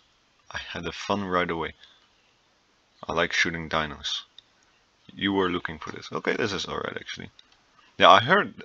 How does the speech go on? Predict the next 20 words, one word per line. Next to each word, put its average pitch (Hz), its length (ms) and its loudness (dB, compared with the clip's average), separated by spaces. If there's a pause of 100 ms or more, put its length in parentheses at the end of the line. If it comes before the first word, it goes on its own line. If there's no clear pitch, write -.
that 80 180 -10
this 82 180 -6
game 78 160 -8
is 73 100 -10
pretty 76 240 -8
decent, 78 420 -12
actually. 90 300 -14 (480)
I'll 90 80 -4
look 87 180 -6
into 82 220 -10
that 82 160 -2
one. 82 160 -12 (1400)
For 90 200 0
greatest 90 380 4
games. 78 480 -4 (160)
I'm 85 240 -14
sorry, 82 260 -12 (120)
Pascal 80 360 -14
Manson. 82 360 -14 (2500)
Okay. 151 340 6